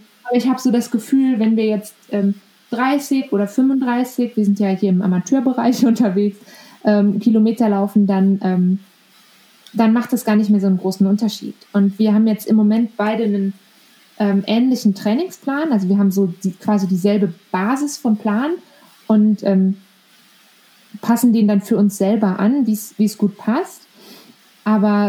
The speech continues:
ähm, am Ende trainieren wir beide die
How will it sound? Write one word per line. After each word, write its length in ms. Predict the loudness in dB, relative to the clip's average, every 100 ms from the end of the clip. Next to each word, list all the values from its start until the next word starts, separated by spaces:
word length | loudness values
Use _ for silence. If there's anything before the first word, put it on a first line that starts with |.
| 2
ähm, 320 | 2 2 0 -6 _ _ _ _ _ -4
am 160 | 0 2
Ende 520 | 2 2 2 0 -2 -8 _ _ _ _ _ _ -18
trainieren 440 | -2 2 4 2 2
wir 140 | 0
beide 340 | 0 0 0
die 240 | -2 -4